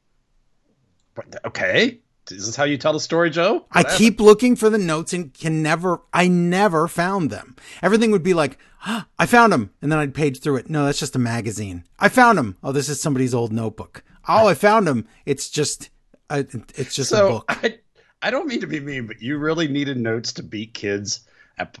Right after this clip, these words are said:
Speaker 1: at something you've done for probably
Speaker 2: But he,
Speaker 1: three thousand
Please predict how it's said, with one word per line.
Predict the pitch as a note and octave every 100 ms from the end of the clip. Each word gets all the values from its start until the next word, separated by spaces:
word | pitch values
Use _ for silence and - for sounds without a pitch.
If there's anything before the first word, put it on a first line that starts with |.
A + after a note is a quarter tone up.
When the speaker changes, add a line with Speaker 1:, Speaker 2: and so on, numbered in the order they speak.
| A2
Speaker 1:
at | G#2+
something | - C3+ C3+ D3+ C3
you've | B2 A2
done | G#2+ G#2+ A#2+
for | A#2+ A#2+
probably | - - A3 D#3+ A#2 G2 _ _ -
Speaker 2:
But | G#3+ G#3+
he, | -
Speaker 1:
three |
thousand | G2+